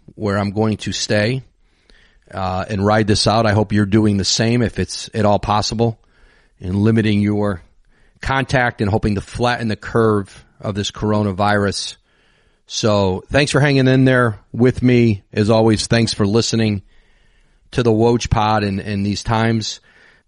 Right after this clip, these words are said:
Thanks for the questions. I wish I could have gotten to more of 'em. Um, but I appreciate people taking time out to, uh, message me, uh, on Instagram, on Twitter,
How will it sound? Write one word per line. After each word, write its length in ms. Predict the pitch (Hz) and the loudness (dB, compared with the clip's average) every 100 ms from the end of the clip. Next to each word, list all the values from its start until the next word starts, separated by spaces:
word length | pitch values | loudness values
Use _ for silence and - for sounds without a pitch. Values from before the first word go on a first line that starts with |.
| _ | _
Thanks 220 | - 120 | -2 -2
for 80 | - | -2
the 80 | 107 | -6
questions. 540 | - 151 143 139 127 | -2 -2 0 0 0
I 40 | 110 | 0
wish 180 | 113 113 | 0 0
I 60 | |
could 160 | 110 110 | -2 -4
have 80 | 92 | -2
gotten 340 | 110 110 104 | -2 -2 -6
to 100 | 98 | -4
more 240 | 95 123 123 | 2 2 2
of 100 | 110 | 2
'em. 220 | 107 104 _ _ _ _ _ _ - | -2 -4 _ _ _ _ _ _ -10
Um, 360 | 92 92 90 87 | -6 -4 -6 -4
but 100 | 98 | -2
I 60 | |
appreciate 500 | 92 - 107 - 98 | -2 0 0 0 -2
people 260 | - 104 95 | -2 -4 -4
taking 300 | - 98 95 | -4 -4 -4
time 240 | 104 101 | -2 -2
out 320 | 101 120 117 - _ _ _ _ _ _ _ - | 0 0 -2 -10 _ _ _ _ _ _ _ -8
to, 420 | - 98 92 92 | -2 -2 -2 -6
uh, 140 | 90 | -6
message 380 | 87 123 143 113 | -2 0 0 0
me, 240 | 127 120 120 _ _ _ _ _ _ _ _ _ - | 0 0 -2 _ _ _ _ _ _ _ _ _ -14
uh, 260 | 95 90 85 | -10 -8 -6
on 140 | 95 | -2
Instagram, 800 | 110 - 120 101 110 107 104 98 - - | -2 -2 -4 -2 0 0 -2 -6 -12 -8
on 180 | 101 92 | -6 -4
Twitter, 600 | - 131 123 117 104 | -4 0 2 2 0